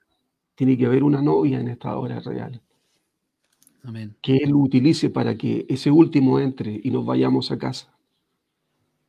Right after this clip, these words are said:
Speaker 1: Estamos en esa hora, hermanos.
Speaker 2: Amén.
Speaker 1: Dios Todopoderoso, a ustedes los está guiando algo. Que
Speaker 2: Amén.
Speaker 1: capten eso que Dios está diciéndonos.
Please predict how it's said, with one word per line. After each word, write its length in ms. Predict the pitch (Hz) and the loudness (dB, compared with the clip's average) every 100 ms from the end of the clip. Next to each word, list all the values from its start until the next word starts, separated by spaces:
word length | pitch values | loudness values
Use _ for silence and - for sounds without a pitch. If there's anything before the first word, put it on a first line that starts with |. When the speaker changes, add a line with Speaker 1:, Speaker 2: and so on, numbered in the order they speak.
| _ - | _ -16
Speaker 1:
Estamos 420 | - 156 170 160 | -8 -2 -2 0
en 120 | 170 | 2
esa 200 | 170 165 | 0 0
hora, 220 | 156 160 127 | -4 -4 -4
hermanos. 500 | 110 110 104 - _ _ _ _ _ _ _ _ _ _ - | -8 -12 -14 -18 _ _ _ _ _ _ _ _ _ _ -14
Speaker 2:
Amén. 160 | 107 | -2
Speaker 1:
Dios 340 | 139 156 151 - | 2 2 0 -6
Todopoderoso, 920 | 160 170 165 175 165 151 143 - 113 - _ _ _ _ _ _ _ | -2 -2 -2 -4 -2 -2 -4 -6 -14 -18 _ _ _ _ _ _ _
a 100 | 151 | -2
ustedes 400 | 131 156 156 156 | 0 2 4 4
los 180 | 143 135 | 2 -2
está 160 | 135 | -2
guiando 420 | 139 143 143 143 127 | 0 2 2 0 0
algo. 380 | 127 104 110 - _ _ _ _ _ _ _ _ _ _ _ _ _ _ - _ _ _ _ _ | -2 -2 -6 -12 _ _ _ _ _ _ _ _ _ _ _ _ _ _ -20 _ _ _ _ _
Que 100 | - | -2
Speaker 2:
Amén. 80 | 117 | 2
Speaker 1:
capten 340 | 160 151 143 | 2 4 2
eso 240 | 135 - - | 2 0 -2
que 80 | 131 | 2
Dios 180 | 131 131 | 4 2
está 160 | 135 | 0
diciéndonos. 680 | 123 117 147 131 117 110 - | -2 0 0 0 -2 -6 -12